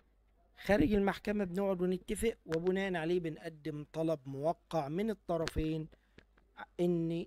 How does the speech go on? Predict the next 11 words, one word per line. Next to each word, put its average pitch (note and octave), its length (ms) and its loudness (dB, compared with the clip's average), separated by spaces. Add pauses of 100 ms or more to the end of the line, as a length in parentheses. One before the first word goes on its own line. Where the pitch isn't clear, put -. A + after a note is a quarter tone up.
(140)
الخصومة C#3+ 720 -8 (220)
تتأجل. C3+ 380 -10 (640)
أهو C#3 280 -4 (200)
بيقول D#3 240 -2
لي: F3 220 -2 (140)
"يجب D3+ 460 -2
أن C#3+ 100 -6
يتفق C#3+ 640 -6 (280)
جميع C#3+ 440 -4 (120)
الخصوم"، C#3+ 600 -10 (1900)
أي E3 240 2